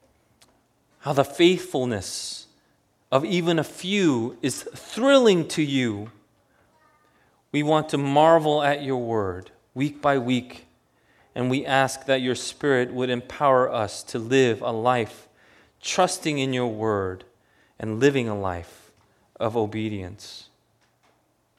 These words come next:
The people here, O God, the people here want to know your truth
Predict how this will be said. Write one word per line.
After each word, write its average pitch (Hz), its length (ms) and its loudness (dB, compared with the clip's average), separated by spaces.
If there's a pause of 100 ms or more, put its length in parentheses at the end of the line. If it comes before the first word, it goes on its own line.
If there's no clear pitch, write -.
(480)
The 113 100 0
people 151 360 -2
here, 151 360 0
O 139 140 4
God, 120 500 2 (680)
the 123 80 -8
people 165 340 -6
here 156 320 -2
want 143 420 0
to - 100 -12
know 143 440 0
your 131 220 -2
truth 160 600 -4